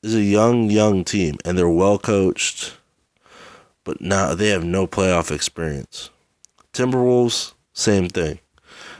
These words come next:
But they do have a couple of veterans on the Timberwolves. I do think Memphis wins this series,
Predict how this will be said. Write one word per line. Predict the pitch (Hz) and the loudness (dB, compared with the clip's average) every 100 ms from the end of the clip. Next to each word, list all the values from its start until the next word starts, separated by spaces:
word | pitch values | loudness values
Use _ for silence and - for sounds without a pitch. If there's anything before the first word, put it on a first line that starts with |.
| - | -6
But | 95 87 | -6 0
they | 110 | 0
do | 98 101 | 2 2
have | 104 104 | 2 2
a | 95 | 0
couple | - 104 95 101 98 95 | -2 -4 0 2 4 2
of | |
veterans | 85 101 - 107 95 98 - - - | 2 -2 0 -2 -2 -2 -4 -6 -4
on | 95 | -2
the | 95 - - | -4 -6 -10
Timberwolves. | 120 117 95 71 - - - _ _ - _ _ _ _ _ _ _ _ _ _ _ _ _ - | -6 -4 -2 -4 -8 -16 -20 _ _ -20 _ _ _ _ _ _ _ _ _ _ _ _ _ -8
I | 117 113 | -2 -2
do | 92 117 135 | 0 0 0
think | - 147 120 | 0 -2 2
Memphis | 120 117 120 | 0 2 -2
wins | 104 107 113 107 | 0 2 2 0
this | 101 98 | 0 0
series, | - 98 98 135 165 160 - - | 0 0 0 0 -2 -4 -10 -12